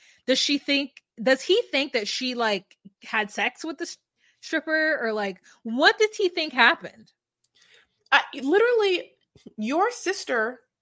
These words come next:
Speaker 2: hired this man for his services of slapping his balls around women's faces on a dumb bus. He didn't, they don't have each other's, like, nu-,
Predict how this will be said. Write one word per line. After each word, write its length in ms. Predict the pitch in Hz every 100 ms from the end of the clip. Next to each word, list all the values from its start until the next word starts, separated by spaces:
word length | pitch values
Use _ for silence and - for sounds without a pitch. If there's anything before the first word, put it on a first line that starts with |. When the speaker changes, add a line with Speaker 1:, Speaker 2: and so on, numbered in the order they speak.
| _ _ _ _ _
Speaker 2:
hired 640 | - 277 294 359 381 339
this 240 | 277 294 262
man 500 | 254 240 190 214 214
for 160 | 220 226
his 200 | 233 -
services 560 | 262 269 294 285 277 -
of 300 | 220 208 202 180 _ _ _
slapping 600 | - - 233 240 277 302
his 120 | 285
balls 400 | 196 240 262 277
around 360 | 247 233 220 208 -
women's 360 | 214 254 254
faces 420 | - 254 262 233 - _ _ -
on 160 | 277 254
a 40 |
dumb 420 | 185 220 247 285
bus. 500 | 254 233 - - - - _ _ _ _ _ _
He 180 | - 330
didn't, 260 | 392 339 254
they 80 |
don't 180 | 330 381
have 240 | 294 294 294
each 100 | 262
other's, 180 | 233 233
like, 140 | 208
nu-, 200 | 202 196